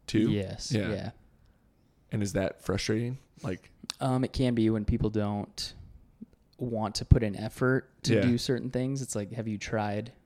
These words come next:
Speaker 2: like, anything?
Speaker 1: Yeah.
Speaker 2: Anything at all?"
Speaker 1: Yeah.
Speaker 2: "No."
Speaker 1: "No, just do it for me."
Speaker 2: <laughs> Yeah, right.
Speaker 1: <laughs> Yeah. I, uh, I'm not gonna use specifics, but I've had certain jobs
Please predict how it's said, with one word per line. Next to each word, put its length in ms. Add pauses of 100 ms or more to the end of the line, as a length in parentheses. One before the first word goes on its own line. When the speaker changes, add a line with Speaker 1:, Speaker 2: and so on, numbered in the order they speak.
(160)
Speaker 2:
like, 180
anything? 680
Speaker 1:
Yeah. 280
Speaker 2:
Anything 360
at 80
all?" 340
Speaker 1:
Yeah. 280 (420)
Speaker 2:
"No." 480 (440)
Speaker 1:
"No, 140
just 220
do 180
it 100
for 200
me." 140
Speaker 2:
<laughs> 0
Yeah, 220
right. 340
Speaker 1:
<laughs> 60 (1600)
Yeah. 340 (140)
I, 260
uh, 320 (1160)
I'm 160
not 200
gonna 140
use 240
specifics, 640
but 140
I've 120
had 300
certain 440
jobs 640